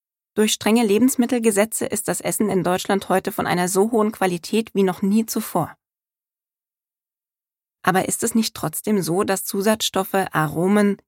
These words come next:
Konservierungsstoffe, Geschmacksverstärker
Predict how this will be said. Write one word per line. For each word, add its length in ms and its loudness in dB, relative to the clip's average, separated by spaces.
Konservierungsstoffe, 1120 0
Geschmacksverstärker 1120 -2